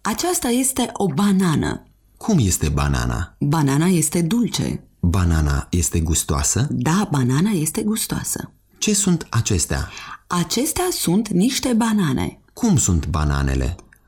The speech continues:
Speaker 1: O banană este mare, alta este mică.
Speaker 2: Îți plac bananele?
Speaker 1: Da, îmi plac bananele.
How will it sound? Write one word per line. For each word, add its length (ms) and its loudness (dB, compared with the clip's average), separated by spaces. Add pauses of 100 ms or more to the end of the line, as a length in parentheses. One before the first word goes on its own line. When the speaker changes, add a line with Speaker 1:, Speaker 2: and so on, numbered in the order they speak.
(140)
Speaker 1:
O 140 0
banană 500 2
este 360 -2
mare, 580 0 (220)
alta 320 -4
este 320 -2
mică. 560 -2 (280)
Speaker 2:
Îți 240 0
plac 300 2
bananele? 720 2
Speaker 1:
Da, 400 0
îmi 180 0
plac 260 0
bananele. 760 -2